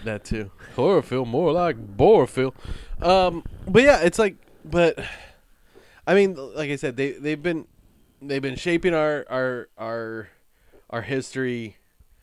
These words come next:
but it's weird.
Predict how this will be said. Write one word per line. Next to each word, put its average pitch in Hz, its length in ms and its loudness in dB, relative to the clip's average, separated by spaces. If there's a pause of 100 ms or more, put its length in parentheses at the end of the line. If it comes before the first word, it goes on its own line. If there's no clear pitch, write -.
(500)
but 139 380 -4 (1200)
it's 135 180 -16
weird. 135 480 -2